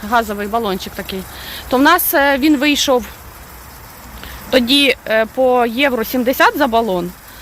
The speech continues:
А цей раз ми купували в Шеноні, то в нас вийшов один балон тільки чотири з половиною євро. Ну, я надіюсь, що він буде кращої якості. Можливо, на довше вистачить. По-, порівняємо, е, марки просто тоді.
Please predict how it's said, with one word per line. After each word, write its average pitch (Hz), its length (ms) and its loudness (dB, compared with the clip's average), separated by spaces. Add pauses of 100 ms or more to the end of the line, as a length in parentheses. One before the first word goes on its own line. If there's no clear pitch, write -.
(340)
А 226 160 4
цей 320 160 4
раз 370 160 4
ми 311 100 0
купували 294 480 2
в 269 60 -4
Шеноні, 302 640 0 (440)
то 277 140 2
в 254 40 2
нас 294 260 2
вийшов 285 280 2
один 269 240 4
балон 277 300 4
тільки 233 240 -2
чотири 208 420 0
з - 60 -12
половиною 196 500 -2
євро. 175 320 -4 (380)
Ну, 262 60 2
я 330 120 6
надіюсь, 339 360 2
що 320 140 0
він 302 140 4
буде 294 300 2 (180)
кращої 277 520 0
якості. 285 540 0 (300)
Можливо, 302 300 2
на 294 120 6
довше 285 300 2
вистачить. 247 440 -2
По-, 254 160 2
порівняємо, 254 720 2
е, 208 260 -2
марки 214 400 0
просто 185 360 -6
тоді. 185 260 -8